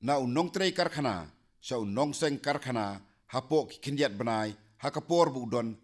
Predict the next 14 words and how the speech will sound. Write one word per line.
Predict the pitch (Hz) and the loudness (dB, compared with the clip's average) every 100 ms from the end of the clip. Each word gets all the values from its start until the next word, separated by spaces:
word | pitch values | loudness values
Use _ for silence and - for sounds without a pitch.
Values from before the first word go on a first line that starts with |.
| - | -12
halayeng. | 95 107 110 117 78 - _ _ _ _ _ _ _ _ _ _ | -2 0 2 0 -2 -10 _ _ _ _ _ _ _ _ _ _
Sakawai | - 156 151 160 202 | -2 -2 2 4 4
kenuksa, | 196 175 - 147 131 135 - _ - | 4 0 0 2 2 0 -10 _ -8
kabana | 131 139 131 | 2 4 4
Garmuk | 98 87 151 185 175 170 - - | 0 4 6 6 4 2 0 -18
Teshwar | - 170 165 139 131 | 0 0 2 2 2
U | 107 151 | 2 -2
P. | 160 110 73 - _ _ _ _ _ _ | -2 -4 -6 -16 _ _ _ _ _ _
Usantosh | 117 110 180 185 185 202 202 - - _ - | -12 -2 0 2 4 4 4 -2 -14 _ 0
na | 120 | 0
Garmuk | 98 156 185 190 - | 6 6 6 2 2
Teshwar, | 185 - 139 95 78 _ _ _ | 2 2 2 0 -4 _ _ _
ula | 131 135 | -2 0
tho, | 135 151 165 - | 4 4 4 2